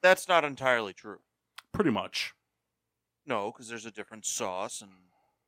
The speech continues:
Speaker 1: shell, and the, they are
Speaker 2: The
Speaker 1: different.
Speaker 2: shells are the same. It's a soft shell and a hard shell in the cheesy gordita crunch.
Speaker 1: They're different.
Speaker 2: It's a soft shell and a hard shell.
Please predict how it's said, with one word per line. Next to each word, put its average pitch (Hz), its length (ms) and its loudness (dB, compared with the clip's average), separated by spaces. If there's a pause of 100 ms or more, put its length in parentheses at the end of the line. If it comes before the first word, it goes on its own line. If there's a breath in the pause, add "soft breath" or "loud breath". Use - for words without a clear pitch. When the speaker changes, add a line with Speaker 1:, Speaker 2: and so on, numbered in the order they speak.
Speaker 1:
shell, 98 680 -6
and 104 160 -20
the, 110 200 -10
they 117 140 -6
are 160 140 0
Speaker 2:
The 160 60 10
Speaker 1:
different. - 40 4
Speaker 2:
shells 269 300 12
are 269 40 12
the 185 100 10
same. 208 340 6 (1800)
It's - 140 4
a 196 60 12
soft 233 360 10
shell 233 180 12
and 233 100 12
a 196 40 12
hard 233 260 10
shell 92 300 0 (720 soft breath)
in 165 80 10
the 165 80 10
cheesy 185 260 4
gordita 180 300 10
crunch. - 380 6 (1600 soft breath)
Speaker 1:
They're 95 120 -16
different. - 340 -20 (640)
Speaker 2:
It's 135 240 2
a 135 60 2
soft 135 360 8
shell 135 140 8
and 123 100 6
a - 40 6
hard 120 160 6
shell. 98 200 -8